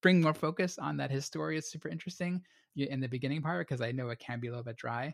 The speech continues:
You know, his eventual turn here is, like, you know, really abrupt turn mo-, is really surprising the whole time. You know, and someone, uh, actually had a,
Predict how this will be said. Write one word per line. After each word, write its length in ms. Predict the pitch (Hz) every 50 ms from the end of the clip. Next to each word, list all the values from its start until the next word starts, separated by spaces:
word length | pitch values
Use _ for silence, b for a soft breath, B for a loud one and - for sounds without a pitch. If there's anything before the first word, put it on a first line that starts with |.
| _ _
You 120 | - 135 120
know, 100 | 110 110
his 220 | - - 135 127
eventual 360 | 131 127 127 127 - 113 110 107
turn 320 | - - 127 127 131 131
here 280 | 123 123 120 107 107 127 127
is, 100 | 120 -
like, 120 | 113 113 _ _ -
you 100 | 127 113
know, 80 | 107 120 131
really 240 | 135 147 151 143 131
abrupt 280 | 117 117 110 - - -
turn 340 | 135 131 127 113 110 117 - _ _ _ -
mo-, 240 | 139 135 139 139 -
is 220 | - 143 123 120 - _ -
really 160 | 147 135 123
surprising 640 | 120 - - - - 123 127 120 113 107 117 135 - _ _ -
the 60 | 131
whole 220 | - 156 151 139 127
time. 420 | - 139 135 127 123 120 123 - -
You 180 | 165 147 143 135
know, 100 | 127 - - b b b b b b
and 100 | 151 147
someone, 340 | - 180 175 175 160 139 - -
uh, 20 |
actually 880 | 147 131 127 - - 131 - - - 139 123 120 117 117 117 135 - - _ _ _ - -
had 260 | - - - 131 127
a, 320 | 127 117 113 113 113 120